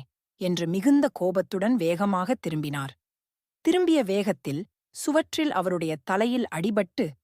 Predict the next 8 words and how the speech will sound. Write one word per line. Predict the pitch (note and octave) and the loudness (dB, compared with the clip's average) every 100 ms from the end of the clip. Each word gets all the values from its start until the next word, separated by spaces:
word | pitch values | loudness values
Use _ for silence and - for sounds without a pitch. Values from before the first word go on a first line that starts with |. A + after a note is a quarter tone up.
| _ | _
ரத்தம் | - F3 E3+ - F3+ C#3+ | -4 -4 -2 -2 -2 -2
வடிந்தது. | D3 C#3+ C#3 C#3 - _ _ _ _ _ _ _ | -4 -6 -6 -10 -16 _ _ _ _ _ _ _
வலி | G3 A3+ C#4+ F4+ | 0 2 2 0
பொறுக்க | D4 C4 - A#3 | 0 -2 0 0
முடியாமல் | G3 F#3 E3 E3 D#3+ D#3+ - | 0 0 -2 -2 -2 -4 0
மிகுந்த | G#3+ G#3+ D#4 D#4+ E4+ | 0 2 0 0 -2
கோபத்துடன் | - G3+ F#3+ - F3+ F3+ | 0 0 0 -2 -2 -2
அரசன் | - D#3 D#3 - D#3 | -2 -4 -4 -4 -4